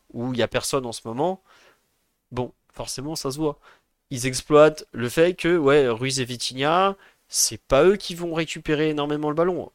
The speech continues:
Ruiz récupère douze ballons dans le match, c'est de très bonnes stats pour un milieu de terrain, mais ces ballons, il les récupère pas très haut, en fait. Et là, c'est plus gênant, parce que ça veut dire qu'à chaque action, le P S G devait remonter tout le terrain.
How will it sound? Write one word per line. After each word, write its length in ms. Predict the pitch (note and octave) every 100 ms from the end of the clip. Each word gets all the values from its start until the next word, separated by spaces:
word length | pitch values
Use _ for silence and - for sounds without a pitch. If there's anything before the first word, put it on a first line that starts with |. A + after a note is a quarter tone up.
| _ _ -
Ruiz 340 | C3+ G3+ F#3
récupère 380 | C3+ B2+ C3 B2
douze 200 | D3 F3+
ballons 220 | D#3+ D3+
dans 80 | C#3+
le 60 | D#3+
match, 240 | C4+ - -
c'est 340 | - C3+ A#2+
de 120 | A#2
très 260 | A2 - A3
bonnes 160 | A3
stats 260 | G3+ - G3+
pour 260 | - D3 C3+
un 40 |
milieu 180 | B2+ A#2
de 40 |
terrain, 360 | - C3+ A#3+ B3+ - - _ _ _
mais 100 | B2+
ces 180 | B2 C3
ballons, 300 | A#2+ D3 A#3
il 60 | G3+
les 100 | C#3
récupère 720 | B2 - B2 - F#3 - - _ _ -
pas 120 | G#3+
très 220 | - F#3
haut, 160 | G3 D3+
en 40 |
fait. 260 | - A#2+ -
Et 100 | C3
là, 140 | G3
c'est 140 | G#3 E3+
plus 160 | -
gênant, 220 | D#3+ D#3+ C#3
parce 140 | A#2+
que 80 | -
ça 100 | B2+
veut 60 |
dire 140 | D3+ F#3+
qu'à 80 | C#3+
chaque 240 | D3+ C3+
action, 300 | B2+ - G#3
le 100 | C#3+
P 100 | A#2+
S 40 | A#2
G 80 | E3
devait 140 | C#3+
remonter 360 | B2+ C3 C3+ D#3
tout 120 | D3+
le 60 |
terrain. 260 | C3+ D3